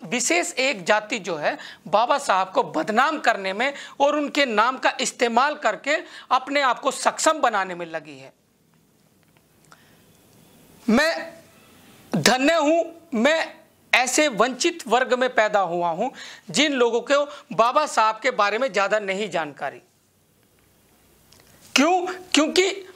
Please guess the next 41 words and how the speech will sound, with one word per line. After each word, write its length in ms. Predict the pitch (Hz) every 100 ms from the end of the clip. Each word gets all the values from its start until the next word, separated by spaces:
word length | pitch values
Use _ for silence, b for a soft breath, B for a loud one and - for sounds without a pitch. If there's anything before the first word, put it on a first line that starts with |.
| -
ज़्यादा 360 | 160 240 277 339
जानकारी 560 | 285 269 277 277 294 294
जिसको 560 | 180 240 247 - 320
होती 380 | 226 226 226 233
है 200 | 233 277
वो 140 | 269
बाबा 360 | 202 202 226 262
साहब 360 | - 196 202 -
के 100 | 233
नाम 320 | 185 180 175
का 240 | 170 233 240 B
इस्तेमाल 520 | 233 - 202 180 170
कर 200 | 156 147
रहे 140 | 135 131
हैं, 200 | 120 - b b b b b
बाबा 260 | 202 247 277
साहब 300 | 269 208 190
को 120 | 285
बदनाम 520 | 175 180 180 190 226
कर 160 | 196 175
रहे 200 | 143 131
हैं, 160 | 127 - b b b b -
बाबा 280 | 226 294
साहब 360 | 311 262 226 220
को 380 | 220 262 302 311 B B - - -
पत्र 260 | 320 320 330
लिख 240 | 302 285
रहे 220 | 269 269
हैं, 260 | 254 240 -
ब्रिटिश 320 | 294 294 285
सरकार 400 | 254 226 254 294
को 120 | 294
पत्र 300 | 269 247 240
लिख 160 | 226 202
रहे 200 | 208 269
हैं, 80 | 214
ये 120 | 262
हमारे 380 | 208 202 202 208
नेता 340 | 185 180 185
नहीं 340 | 160 143 143 127
है। 140 | 123